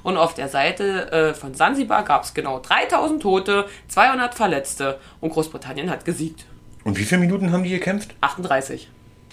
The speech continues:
Speaker 1: Von neun Uhr bis neun Uhr achtunddreißig. Und zwar ging's eigentlich nur darum, dass der Sultan Tuwaini, keine Ahnung, T H U W A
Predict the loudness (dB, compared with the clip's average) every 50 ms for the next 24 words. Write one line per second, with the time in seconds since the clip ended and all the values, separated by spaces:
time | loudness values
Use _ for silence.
0 | -20 -20 -20 -20 -20 -20 -20 -16 -12 0 2 4 4 6 4 6 6 6 4 6
1 | 6 6 6 6 6 4 0 -4 -6 -4 0 2 2 2 4 4 4 4 4 2
2 | 0 -4 -2 0 0 0 0 -2 -2 -4 -6 -6 -12 -20 -20 -20 -20 -20 -20 -20
3 | -20 -20 -20 -20 -20 -20 -20 -20 -20 -12 -8 -4 2 4 4 4 4 2 0 0
4 | 0 2 2 2 2 2 0 0 0 0 2 4 6 6 4 4 0 -2 -8 -14
5 | -20 -20 -20 -20 -20 -2 0 2 2 2 2 4 4 4 4 4 2 2 4 6
6 | 6 6 6 4 2 -2 -6 -10 -16 -20 -20 -20 -20 -20 -20 -20 -20 -20 -20 -20
7 | -20 -20 -20 -20 -20 -20 -20 -20 -20 -16 -4 2 4 4 6 6 6 6 6 6
8 | 4 4 2 2 0 -2 -2 -2 -4 -6 -6 -4 -2 0 2 4 4 4 4 4
9 | 2 2 2 0 -2 -2 -2 0 -2 0 2 4 4 4 4 2 0 0 0 0
10 | 0 4 6 6 6 6 4